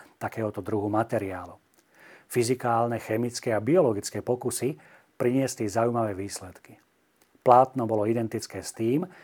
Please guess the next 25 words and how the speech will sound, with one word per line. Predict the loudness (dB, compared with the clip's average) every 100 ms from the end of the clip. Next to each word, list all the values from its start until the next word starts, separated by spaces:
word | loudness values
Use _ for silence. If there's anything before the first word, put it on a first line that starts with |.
| -6
aké | -2 0 4
používali | 4 4 2 0 0 -2
v | 2
Palestíne | 2 2 -2 -6 -6 -8
v |
časoch, | -6 -6 -2 -4 -4 -14 _
keď | -4 -4
žil | -4 -4
Ježiš. | -4 -8 -10 -18 -20 _ _ _ _ _ _ -4
Medzi | 2 2
najdôležitejšie | 4 2 2 0 0 -6 -6 -4
objavy | -4 2 4 4 2
patril | -2 -2 -4
nález | -2 0 -2 -4
pelových | -2 0 0 -2 0
zrniečok | 0 0 -2 -6 -4
z |
rastlín, | -4 -2 -2 -2 -2 -6 -18 -18 2
ktoré | 4 6
rastú | 4 0 -6 -2
iba | 0 0 0
na | -2
území | -2 -2 -2 -4 -6
Svätej | -10 -10 -10 -10
Zeme. | -12 -12